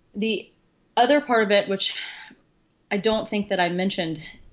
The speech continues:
in this book in particular, um, is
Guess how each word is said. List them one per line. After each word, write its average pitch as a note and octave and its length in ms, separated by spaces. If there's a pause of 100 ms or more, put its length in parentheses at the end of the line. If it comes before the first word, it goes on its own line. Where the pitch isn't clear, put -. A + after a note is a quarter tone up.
(160)
in F#3 200
this F#3 200
book E3 280
in E3+ 80
particular, D#3+ 760
um, F3 560 (640)
is G3+ 380